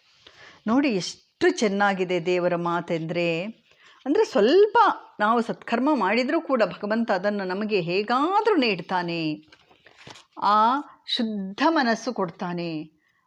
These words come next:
ಆ ಸಿದ್ಧಿಯನ್ನು ಪಡೆಯಲಿಕ್ಕೆ ಎಲ್ಲ ಒಂದು ಸಂಸ್ಕಾರವನ್ನು ನಿಧಾನವಾಗಿ ಭಗವಂತ ನಮಗೆ ಕೊಡ್ತಾ ಹೋಗ್ತಾನೆ. ಆಗ ನಾವು ಪರಮಗತಿಯನ್ನು ಪಡೆಯಬಹುದು.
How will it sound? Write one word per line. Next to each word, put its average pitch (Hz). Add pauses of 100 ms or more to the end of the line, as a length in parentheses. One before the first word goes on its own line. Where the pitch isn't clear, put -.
ಆ 269
ಸಿದ್ಧಿಯನ್ನು 277
ಪಡೆಯಲಿಕ್ಕೆ 254
ಎಲ್ಲ 254
ಒಂದು 277
ಸಂಸ್ಕಾರವನ್ನು 240
ನಿಧಾನವಾಗಿ 233
ಭಗವಂತ 220
ನಮಗೆ 202 (420)
ಕೊಡ್ತಾ 226
ಹೋಗ್ತಾನೆ. 170 (1080)
ಆಗ 208
ನಾವು 185
ಪರಮಗತಿಯನ್ನು 190
ಪಡೆಯಬಹುದು. 156